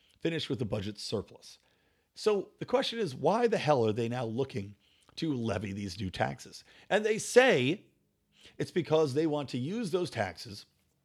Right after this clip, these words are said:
to fund programs that are for underprivileged individuals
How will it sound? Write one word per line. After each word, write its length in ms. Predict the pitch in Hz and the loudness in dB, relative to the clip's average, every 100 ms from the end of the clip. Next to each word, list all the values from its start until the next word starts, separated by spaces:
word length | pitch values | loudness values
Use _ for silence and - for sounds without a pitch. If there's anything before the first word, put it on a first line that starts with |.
| _ _ _ - _ | _ _ _ -20 _
to 100 | 160 | -2
fund 220 | 147 190 | 2 0
programs 560 | - 113 92 92 92 101 - _ - - 143 | 4 4 4 0 -2 -8 -14 _ -20 -4 4
that 100 | 143 | 4
are 80 | |
for 400 | 143 143 135 123 117 _ - | 4 2 2 2 0 _ 4
underprivileged 720 | 185 208 202 - 190 175 135 | 4 4 2 2 2 2 0
individuals 800 | 160 139 135 127 127 131 117 | -2 2 2 2 -2 -2 -4